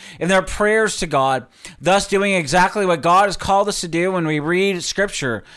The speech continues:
to hide it in our hearts. And so what I, what I hope for people is that they would want to read the Word of God and that they would love reading the Word of God. They would love to hide it in their hearts. They would love to be able to meditate upon it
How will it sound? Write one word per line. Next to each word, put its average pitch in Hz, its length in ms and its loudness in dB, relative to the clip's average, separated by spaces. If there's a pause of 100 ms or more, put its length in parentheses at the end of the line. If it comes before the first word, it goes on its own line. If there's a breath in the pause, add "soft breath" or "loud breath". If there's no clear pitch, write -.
(120)
to 151 80 -4
hide 190 240 2
it 202 160 -2
in 151 160 -4
our 147 100 2
hearts. 123 500 -4 (360 loud breath)
And 156 140 -4
so 208 420 2 (160 loud breath)
what 196 160 2
I, 233 200 2
what 214 160 2
I 233 100 4
hope 214 240 2
for 208 160 -4
people 165 580 -2 (140)
is 151 140 -2
that 202 120 0
they 233 140 2
would 277 140 0
want 233 300 0
to 208 100 -4
read 185 300 0
the 170 60 -2
Word 180 200 -2
of 175 120 -6
God 131 380 -2 (240 loud breath)
and 180 240 0
that 175 360 2
they 190 140 2
would 220 140 0
love 175 460 2
reading 170 320 -2
the 147 80 -2
Word 147 180 -2
of 131 140 -4
God. 135 280 0
They 180 120 0
would 190 100 0
love 208 240 2
to 208 80 0
hide 185 260 0
it 208 120 2
in 170 120 0
their 160 140 2
hearts. 160 340 0
They 185 140 -2
would 185 100 0
love 202 440 2
to - 100 -6
be 175 200 0
able 208 320 -4
to 190 120 -6
meditate 202 640 -2
upon 196 380 -2
it 127 180 -2